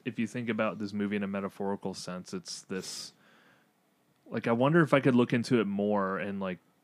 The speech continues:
oh, like, what if the,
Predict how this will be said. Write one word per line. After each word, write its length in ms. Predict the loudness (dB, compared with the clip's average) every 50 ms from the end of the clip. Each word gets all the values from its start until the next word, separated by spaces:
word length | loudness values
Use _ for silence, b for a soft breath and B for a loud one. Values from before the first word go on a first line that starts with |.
| _ _ _ _ _ _ _ _ _ _ _ _ _ -8
oh, 260 | -4 -4 -2 -2 -2
like, 180 | -2 -4 -6 -8 _ -8
what 220 | -4 -2 0 0
if 280 | 0 0 -2 -8 -6 -2
the, 460 | 0 0 0 0 -2 -4 -6 -8